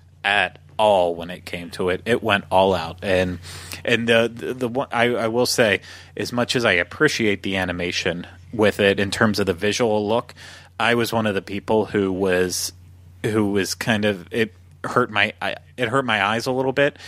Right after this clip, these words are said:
Not so much watching at home, but in the theaters, it was really bad. I got a headache from it because they, they've explained in, like, the special features that, uh, Miles has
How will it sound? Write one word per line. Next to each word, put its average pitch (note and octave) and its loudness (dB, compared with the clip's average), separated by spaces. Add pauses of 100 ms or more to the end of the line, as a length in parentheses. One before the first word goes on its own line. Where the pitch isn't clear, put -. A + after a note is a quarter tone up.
(200)
Not C#3+ 2
so D3+ 4
much C3 -2
watching A2+ 2
at G2+ -2
home, G#2+ -2
but G#2+ -2
in G2 -4
the G2 -2
theaters, G#2+ 2
it A2 -2
was F2+ -4
really F#2 -2
bad. F#2 0
I F2+ 0
got G2 2
a - -4
headache G2 -2
from A#2+ -2
it B2 -2 (380)
because G#2+ 0 (280)
they, A2+ 2
they've A#2 4
explained B2 2
in, G2+ 0
like, G2 -4
the - -8
special G2+ -2
features A#2+ -2
that, G2+ 2 (920)
uh, F#2 0 (320)
Miles A2+ 2
has G2 -2